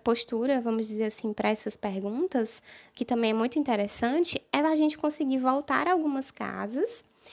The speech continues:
e fazer meio que o movimento reverso, né? É, de olhar mesmo pro passado, de olhar pra padrões, de o-, olhar ciclos. Isso também é muito positivo, né? Traz muita clareza.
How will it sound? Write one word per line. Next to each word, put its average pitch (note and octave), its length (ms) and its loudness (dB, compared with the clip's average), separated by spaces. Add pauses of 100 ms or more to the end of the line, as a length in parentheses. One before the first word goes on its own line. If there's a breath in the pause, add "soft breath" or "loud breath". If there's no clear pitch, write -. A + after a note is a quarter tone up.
(140 loud breath)
e C4+ 100 0
fazer D4 360 4
meio C#4 280 2
que - 140 -6
o - 20 2
movimento B3 600 0
reverso, G#3 680 -2
né? G3+ 280 2 (440 loud breath)
É, G3 600 2 (360)
de D#4 340 6
olhar F4+ 280 6
mesmo C#4+ 280 4
pro C4+ 140 -4
passado, C4+ 920 2
de B3 140 2
olhar A3 240 0
pra A3 160 -2
padrões, A#3 840 -2
de A3 80 2
o-, G#3 220 2
olhar G3+ 400 0
ciclos. B3 920 0 (380 loud breath)
Isso - 160 -2
também C4 220 4
é B3+ 40 4
muito B3+ 300 2
positivo, B3 840 -2
né? A3 480 -2
Traz A#3 300 0
muita A#3 240 2
clareza. A3 720 -2